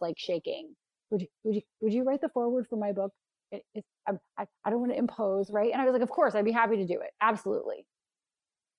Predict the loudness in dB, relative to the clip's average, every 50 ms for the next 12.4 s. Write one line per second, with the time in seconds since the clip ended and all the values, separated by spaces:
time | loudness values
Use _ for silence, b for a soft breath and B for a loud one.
0 | _ _ _ _ _ _ _ 0 4 4 4 4 2 -2 -16 _ _ _ _ 2
1 | 4 6 8 8 8 6 6 6 6 6 6 6 4 2 2 2 4 6 8 8
2 | 6 6 6 4 6 6 6 4 4 4 2 2 4 4 4 4 4 4 2 2
3 | 4 4 6 6 4 4 2 2 2 2 4 2 2 0 2 2 4 4 6 4
4 | 4 2 2 0 -4 -6 _ _ _ _ _ _ -2 0 2 4 4 4 2 2
5 | 0 0 2 2 4 4 4 4 2 2 -2 -2 _ _ _ _ 2 4 4 6
6 | 6 6 6 6 4 4 2 2 2 2 0 -2 _ _ _ _ -4 -2 0 2
7 | 2 0 -2 0 0 2 2 4 2 2 2 2 2 0 0 -2 -4 -4 -4 -4
8 | -4 -4 -2 -2 -4 -4 -4 -4 -2 -2 -2 -2 -2 -2 -2 -4 -4 -4 -4 -4
9 | -2 -2 -2 -4 -6 _ -8 -6 -4 -2 -2 0 2 4 2 2 2 -2 -2 -2
10 | 0 -2 -4 -2 -4 -4 -2 -2 -2 -2 -2 -2 -2 -2 0 0 0 -2 -4 -6
11 | -10 -8 -8 -8 -8 -8 -6 -6 -6 -6 -6 -14 -16 -14 -14 -10 -4 0 0 2
12 | 2 2 2 2 2 0 0